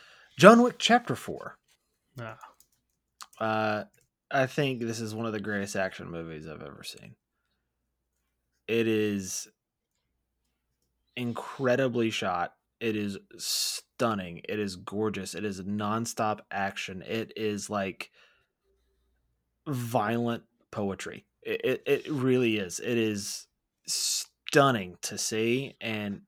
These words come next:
Speaker 1: incredible to look at. There is, like, five or six action sequences in here that in any other movie, people would be talking about it as if it is the greatest action scene they've ever seen in any movie. I mean, that one shot where he has the shotgun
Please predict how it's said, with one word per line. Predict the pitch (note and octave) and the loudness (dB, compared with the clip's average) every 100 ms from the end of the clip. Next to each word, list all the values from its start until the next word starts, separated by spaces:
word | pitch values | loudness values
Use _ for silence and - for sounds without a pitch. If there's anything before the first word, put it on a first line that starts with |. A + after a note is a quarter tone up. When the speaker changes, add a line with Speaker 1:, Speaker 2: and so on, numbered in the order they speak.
| - | -12
Speaker 1:
incredible | A2 G2+ - A2+ A2 G#2 G#2 | -10 -8 -6 -4 -2 -2 -4
to | G2+ | -4
look | G#2+ A2+ | -4 -2
at. | A2 G#2 G2+ _ _ _ - C#2+ D#2 D#2 F#2+ | -2 -2 -4 _ _ _ -20 -16 -14 -12 -10
There | A#2+ A#2+ B2+ | -2 0 2
is, | B2+ A#2 G2+ - - - - _ _ _ _ _ _ _ _ _ _ - | 2 2 -2 -10 -14 -20 -20 _ _ _ _ _ _ _ _ _ _ -8
like, | G#2+ - - | -8 -8 -10
five | - B2+ B2+ A2 | 2 4 6 4
or | G#2 | 0
six | - A2+ F#2+ - - - | -4 -4 -4 -8 -8 -4
action | G#2 G2 - F#2+ | -4 -4 -10 -8
sequences | A2 F#2 G2+ G#2 G#2 F#2+ | -6 -6 -8 -8 -10 -8
in | F#2+ | -10
here | F#2 F#2+ F2 E2 - _ _ - | -12 -12 -12 -14 -18 _ _ -4
that | C3 G#2+ G#2 | 0 0 -4
in | G2+ | -6
any | A#2 A#2 A2 | -4 -2 0
other | G#2+ | -2
movie, | G#2 G#2+ G2 F#2+ | -2 -4 -4 -6
people | - G#2 G2+ | -6 -6 -6
would | G2 | -6
be | F#2+ | -6
talking | - F#2+ - F#2+ | -8 -8 -8 -8
about | F#2+ F#2+ | -6 -6
it | F#2+ | -8
as | - F#2+ | -8 -8
if | G2 F#2+ | -8 -10
it | - G2+ | -10 -8
is | G2 F2+ | -8 -8
the | - G2 | -8 -8
greatest | G2+ F#2 F#2 F2 | -6 -10 -10 -12
action | E2+ - F2 | -12 -14 -14
scene | E2+ F2 | -12 -12
they've | F2 | -12
ever | F2+ E2+ | -12 -12
seen | - F2+ F2+ | -12 -10 -12
in | F2 | -12
any | F2 | -10
movie. | F#2+ F#2 F2 | -10 -10 -10
I | |
mean, | F#2 F#2+ | -10 -8
that | F#2 E2 | -8 -8
one | G2+ F#2 | -10 -8
shot | - F#2+ F2+ F#2 | -8 -6 -6 -8
where | F#2+ | -10
he | G2 | -10
has | G2 | -10
the | - | -12
shotgun | - G3+ - - G2+ G2+ G2 | -6 -4 -4 -4 -4 -2 -4